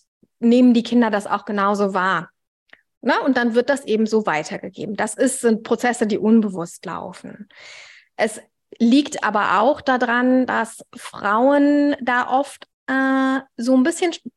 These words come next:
Schwierigkeiten haben, Kontrolle abzugeben. Da nehme ich mich nicht aus übrigens. <laughs> Dass wir da oft so ein bisschen das Kontrollbedürfnis haben und Partner oder Väter haben's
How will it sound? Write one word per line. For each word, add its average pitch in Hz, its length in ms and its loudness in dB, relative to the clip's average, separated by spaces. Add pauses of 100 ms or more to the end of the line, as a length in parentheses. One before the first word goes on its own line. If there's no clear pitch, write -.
Schwierigkeiten 269 680 0
haben, 254 120 0
Kontrolle 262 480 0
abzugeben. 202 800 -2 (1200)
Da 311 140 2
nehme 392 200 4
ich - 120 -2
mich 262 180 2
nicht 330 260 0
aus 202 260 0
übrigens. 277 680 -2
<laughs> - 1600 -2
Dass 226 180 -4
wir 247 80 2
da 240 260 0
oft 254 200 -2
so 262 60 2
ein 233 100 4
bisschen 269 340 2
das 247 220 -2
Kontrollbedürfnis 240 1200 -2
haben 285 300 0
und 233 480 2 (760)
Partner 277 640 0
oder 196 200 -2
Väter 262 600 0
haben's 226 300 -2